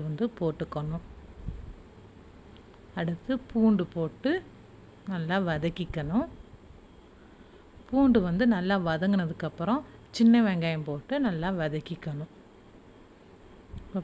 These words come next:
பாருங்க, சின்ன வெங்காயம் நல்லா வதங்கிக்கிட்டு இருக்கு. அடுத்து தக்காளி போட்டுக்கணும்.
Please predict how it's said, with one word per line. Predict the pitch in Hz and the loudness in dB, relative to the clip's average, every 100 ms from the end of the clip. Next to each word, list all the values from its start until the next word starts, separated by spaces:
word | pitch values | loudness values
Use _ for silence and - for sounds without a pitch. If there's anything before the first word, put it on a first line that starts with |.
| - | -2
பாருங்க, | 170 170 196 208 | -2 0 -2 0
சின்ன | 208 190 185 | 2 2 2
வெங்காயம் | 170 160 196 175 | 0 0 0 -2
நல்லா | 160 170 160 | -2 0 0
வதங்கிக்கிட்டு | 156 180 175 165 156 151 | 0 0 0 -2 -4 -6
இருக்கு. | 147 - - 151 220 247 - - - - - - - - - - - - - - - - - 196 | -6 -12 -10 -2 0 0 -10 -20 -20 -20 -20 -20 -20 -20 -20 -20 -20 -20 -20 -20 -20 -20 -6 -2
அடுத்து | 180 170 - 277 320 - - - - - - - - - - - - - - - | 0 -2 0 -2 -2 -14 -20 -20 -20 -20 -20 -20 -20 -20 -20 -20 -20 -20 -8 0
தக்காளி | 202 - 220 208 180 | 0 2 4 4 2
போட்டுக்கணும். | 170 160 175 151 151 240 | -2 -4 -6 -6 0 0